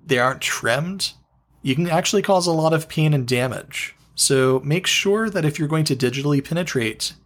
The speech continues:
really anybody, make sure that your nails are not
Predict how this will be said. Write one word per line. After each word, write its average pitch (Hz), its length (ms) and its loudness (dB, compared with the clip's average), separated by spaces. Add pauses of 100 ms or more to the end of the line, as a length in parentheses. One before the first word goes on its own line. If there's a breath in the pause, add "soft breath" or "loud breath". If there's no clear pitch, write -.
(140)
really 175 300 0
anybody, 117 680 -2 (560 soft breath)
make 127 140 -2
sure 165 160 2
that 156 140 2
your 135 140 0
nails 151 440 4
are 123 160 0
not 135 640 0